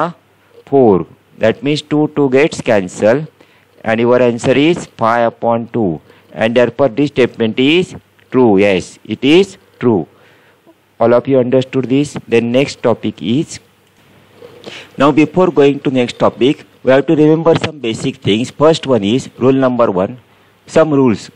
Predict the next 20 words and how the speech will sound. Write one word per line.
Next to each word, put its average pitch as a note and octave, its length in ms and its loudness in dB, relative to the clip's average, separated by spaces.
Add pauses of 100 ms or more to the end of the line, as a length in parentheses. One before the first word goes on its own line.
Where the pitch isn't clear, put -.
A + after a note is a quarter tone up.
(100)
we A2 80 2
have A#2 160 4
to B2+ 100 0
remember। F#2+ 560 -4 (840)
Rule B2 180 2 (100)
number A#2+ 280 2
one G#2 280 0
is G#2+ 420 -2 (640)
positive C3+ 580 2
number A#2 640 0 (1000)
is C3+ 500 2 (500)
always C3+ 600 0
greater A#2 480 2
than A2 440 0 (600)
negative B2 640 2
number। G2 560 0 (360)
Okay, D3+ 300 2
remember, A2+ 520 0
for A#2 260 0
example, G#2 600 -2